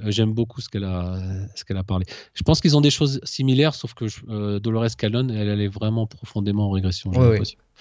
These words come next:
Speaker 1: Elle allait jusqu'à la source, hein.
Speaker 2: On, on pouvait ne pas se souvenir, euh, de ce que, ce qu'on avait,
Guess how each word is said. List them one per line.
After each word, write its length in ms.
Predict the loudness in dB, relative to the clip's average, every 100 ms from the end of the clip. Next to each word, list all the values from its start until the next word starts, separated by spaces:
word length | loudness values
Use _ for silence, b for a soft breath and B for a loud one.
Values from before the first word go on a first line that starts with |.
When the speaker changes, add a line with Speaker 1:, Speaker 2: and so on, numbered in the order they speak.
| B B
Speaker 1:
Elle 120 | 4 8
allait 160 | 8
jusqu'à 280 | 8 4 4
la 120 | 2
source, 340 | 2 -2 -4 -8
hein. 80 | -12 -6
Speaker 2:
On, 260 | -2 0 -2 -4 -6 -6 -6
on 60 |
pouvait 240 | -6 0 0
ne 60 |
pas 180 | 2 0
se 180 | 0 -4
souvenir, 760 | -4 -6 -2 0 2 4 2 0
euh, 240 | -2 -2
de 120 | -4
ce 140 | -6 -6
que, 440 | -6 -6 -6 -8
ce 80 | -6
qu'on 120 | -6
avait, 600 | -4 -6 -6 -8 -10 -12